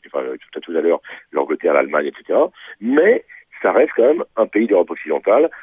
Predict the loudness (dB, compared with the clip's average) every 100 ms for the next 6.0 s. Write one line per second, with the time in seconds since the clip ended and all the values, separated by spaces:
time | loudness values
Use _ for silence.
0 | -20 _ _ 0 0 2 -2 -2 0 0
1 | -2 -6 -6 -8 -2 0 0 0 -4 -4
2 | -4 -2 -2 -2 -2 -2 -4 -4 -4 -4
3 | -4 -4 -6 -8 -10 -14 -8 -2 0 0
4 | -4 -10 -4 -6 -2 -4 -4 -10 -8 -4
5 | 0 0 -2 -2 -2 -2 -4 -2 -4 -4